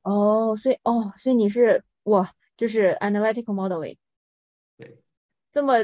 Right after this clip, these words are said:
Speaker 1: 卷的吗？
Speaker 2: <laughs> 嗯，你说出了一个事实。
Speaker 1: OK，所以你是做 analytical，然后是做比较，啊，传统意义上的 media 上面的一些，啊，嗯，怎么讲？consumer behavior，对于一些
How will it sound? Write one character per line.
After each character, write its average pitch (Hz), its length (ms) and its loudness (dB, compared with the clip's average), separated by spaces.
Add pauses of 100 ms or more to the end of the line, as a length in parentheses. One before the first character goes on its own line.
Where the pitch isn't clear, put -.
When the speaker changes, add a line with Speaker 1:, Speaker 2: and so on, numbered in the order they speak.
(140)
Speaker 1:
卷 208 200 2
的 190 80 0
吗？ 220 200 -2 (840)
Speaker 2:
<laughs> - 1120 -16
嗯， 131 180 -20 (160)
你 131 100 -18
说 135 160 -12
出 135 160 -12
了 123 180 -10
一 113 120 -12
个 - 160 -16
事 160 180 -14
实。 - 140 -18 (1080)
Speaker 1:
OK， 220 320 -6
所 233 100 -4
以 233 40 -4
你 208 120 -4
是 190 140 -8
做 202 280 0
analytical， 202 640 -4
然 151 140 -6
后 185 120 -6
是 190 120 -8
做 196 180 0
比 180 120 -6
较， 180 240 0
啊， 160 260 -6
传 185 240 -8
统 226 140 -2
意 202 80 -2
义 185 80 -2
上 175 200 -6
的 135 260 -2 (220)
media 202 440 -4 (260)
上 175 200 -8
面 143 140 -10
的 110 80 -10
一 135 80 -10
些， 160 220 -4 (240)
啊， 135 300 -8 (760)
嗯， 160 680 -8
怎 156 100 -12
么 165 80 -8
讲？ - 240 -4 (500)
consumer 214 400 -2
behavior， 196 440 -2
对 214 160 2
于 185 80 0
一 202 100 -2
些 185 380 0